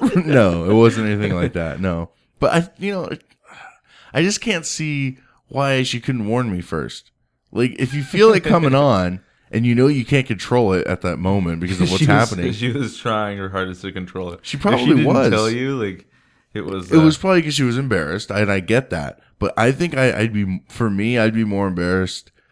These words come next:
Speaker 1: to, like, actually fucking accidentally fart in someone's face knowing I had to fart and I was holding it than to be like, "Hey, like, you may wanna move for a second." <laughs>
Speaker 2: Yeah.
Speaker 1: Real quick. Like, yeah, that kills the moment, but not as much as,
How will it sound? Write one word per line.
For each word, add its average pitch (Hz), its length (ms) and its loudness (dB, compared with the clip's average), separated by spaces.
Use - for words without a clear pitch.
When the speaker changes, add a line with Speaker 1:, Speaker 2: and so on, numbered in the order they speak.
Speaker 1:
to, 95 240 0
like, 82 320 -4
actually 90 500 -2
fucking 95 380 -2
accidentally 95 540 -2
fart 85 320 -4
in 98 60 -10
someone's 101 280 -6
face 90 280 -4
knowing 95 420 0
I 85 60 -4
had 85 180 -2
to 85 60 -6
fart 90 220 -2
and 80 80 -4
I 87 100 -4
was 82 100 -6
holding 85 360 -4
it 110 200 -4
than 104 160 2
to 107 60 0
be 101 140 0
like, 92 200 2
"Hey, 95 240 0
like, 85 200 -2
you 85 80 -4
may 85 100 -2
wanna 82 200 -6
move 80 260 -4
for 76 140 -8
a 76 40 -6
second." 76 400 -8
<laughs> 101 280 -10
Speaker 2:
Yeah. 92 260 -6
Speaker 1:
Real 104 320 0
quick. 71 380 -4
Like, 107 120 -2
yeah, 123 180 4
that 110 220 2
kills 113 280 2
the 95 80 -4
moment, 90 460 -2
but 90 140 -6
not 90 200 -2
as 82 120 -6
much 85 200 -6
as, 87 120 -8